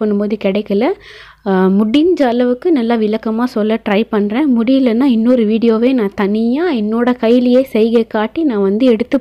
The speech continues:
போடுறதுக்காக நான் வந்து try பண்றேன். ம், சொல்றேன். இதுல வந்து யாசின் சூறாலையும் தபாரக், முல்க் எது வேணா சொல்லலாம். அந்த, அந்த ரெண்டு சூறாலையும் பொதுவாக நான்கு ரஹ்மான் என்றும் மூன்று அல்லாஹ் என்றும் எழுதியிருக்குது.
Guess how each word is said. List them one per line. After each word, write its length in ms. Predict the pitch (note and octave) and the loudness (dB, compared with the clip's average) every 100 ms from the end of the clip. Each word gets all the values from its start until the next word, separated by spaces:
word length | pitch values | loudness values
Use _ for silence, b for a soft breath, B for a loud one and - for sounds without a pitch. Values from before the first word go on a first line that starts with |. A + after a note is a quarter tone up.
| A3+ | -2
போடுறதுக்காக 600 | G#3 G3+ G3 F#3 F#3 D4 | -4 -6 -6 -4 -2 0
நான் 140 | C#4+ | 0
வந்து 220 | G3+ G3+ A#3+ | 0 0 -2
try 120 | G3+ F3+ | -4 -4
பண்றேன். 280 | F#3+ F3+ F3+ B B B B B B | -2 -2 -4 B B B B B B
ம், 260 | G#3 G3 G3 | 0 2 2
சொல்றேன். 440 | G#3 G3+ G3+ F4+ - _ _ _ _ _ - C4 | 0 0 0 0 -4 _ _ _ _ _ -4 0
இதுல 200 | B3+ A3+ | 0 0
வந்து 420 | G#3 G#3+ D#4+ A4 b b | 0 0 0 -2 b b
யாசின் 600 | G#3 G#3+ B3 D#4 - C#4 A3+ | 0 0 0 0 0 0 0
சூறாலையும் 680 | G#3 G3 F#3 F#3 F#3 A3+ A4+ C5 _ _ _ | -2 -2 -2 -2 0 2 0 -2 _ _ _
தபாரக், 640 | - G#3 A3+ A3+ G#3+ - - | -4 0 0 0 -2 -8 -8
முல்க் 560 | G3+ A3 A#3+ A#3 - - - _ | -2 2 2 0 -4 -4 -8 _
எது 240 | G#3+ G#3+ | -2 0
வேணா 180 | G#3+ A3 | 0 0
சொல்லலாம். 460 | - G3+ G3 B3 F4 | 0 0 2 2 2
அந்த, 220 | A3+ G#3+ | 2 2
அந்த 200 | A3 G#3 | 2 0
ரெண்டு 340 | G3+ A#3 C4+ - | 0 0 -2 -2
சூறாலையும் 540 | A#3+ A3 F#3+ G#3+ E4+ - B B B | -4 -2 -4 -2 -2 -4 B B B
பொதுவாக 640 | C4 C4+ D4+ A#3 G3+ B3+ | -2 0 2 0 0 0
நான்கு 600 | D4 G#3 G#3 B3+ D#4+ D#4 | 0 0 0 0 2 2
ரஹ்மான் 640 | A3+ G3+ - A3+ A3+ G#3 F#3+ | 0 -2 -2 0 0 2 0
என்றும் 380 | F3+ F#3+ C#4+ - B B B | -2 0 -2 -2 B B B
மூன்று 480 | A3+ C4+ F4+ F#4+ - G#3+ | 0 4 4 2 0 0
அல்லாஹ் 380 | A3 A#3+ B3 G#3 | 2 2 0 -2
என்றும் 440 | G#3 G3+ G#3+ D4 | -2 -2 -2 0
எழுதியிருக்குது. 600 | G#3+ G#3+ G3 F#3 G3+ F3+ | 0 -2 -4 -4 -6 -8